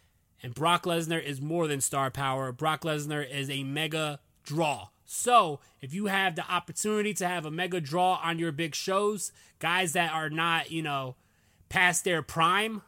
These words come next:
guys like, you know, I'm sorry, but guys like Goldberg, I would rather Brock Lesnar any day. There's still dream matches to be had with Brock Lesnar.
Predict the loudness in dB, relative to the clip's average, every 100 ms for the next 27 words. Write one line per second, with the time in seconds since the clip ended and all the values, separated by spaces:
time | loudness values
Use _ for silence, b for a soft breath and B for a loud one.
0 | _ _ _ _ _ _ -4 0 2 2
1 | -2 -2 -4 -4 -6 -6 0 4 6 4
2 | 2 0 4 4 2 -2 -2 0 4 4
3 | 4 -6 _ _ _ _ _ _ _ _
4 | _ -4 -2 0 0 0 0 0 0 -2
5 | -4 -4 -4 -4 -4 -4 -6 -14 _ b
6 | b -2 0 4 4 2 0 -2 0 0
7 | -2 -6 -8 -6 -4 0 0 0 -2 0
8 | -2 -4 -8 -10